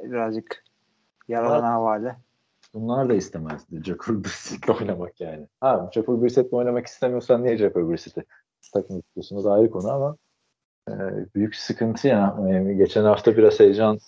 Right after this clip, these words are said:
Speaker 2: yaratmıştı işte Colts'u yenince ama Tampa Bay bir şey demiyor musun abi? Antonio Brown
Speaker 1: Tampa
Speaker 2: es-
Speaker 1: Bay bildiğin gibi abi gümbür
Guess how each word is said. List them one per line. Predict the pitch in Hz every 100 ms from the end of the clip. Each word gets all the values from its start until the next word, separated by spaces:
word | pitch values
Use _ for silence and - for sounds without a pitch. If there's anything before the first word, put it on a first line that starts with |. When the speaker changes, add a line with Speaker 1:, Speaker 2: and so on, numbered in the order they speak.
| -
Speaker 2:
yaratmıştı | 101 104 82 - - 92
işte | - 90
Colts'u | 90 80 -
yenince | 90 85 -
ama | 151 160 165 - _ - - - - - - - _ _ _ - -
Tampa | 131 147 185
Bay | 220
bir | 214
şey | 233 233
demiyor | 247 226
musun | 175 - 147
abi? | 160 147
Antonio | 147 151 180 185 180
Brown | 185
Speaker 1:
Tampa | 185
Speaker 2:
es- | 226
Speaker 1:
Bay | 247 180
bildiğin | 220 202 233 208
gibi | 190
abi | 185 185 160
gümbür | 165 214 220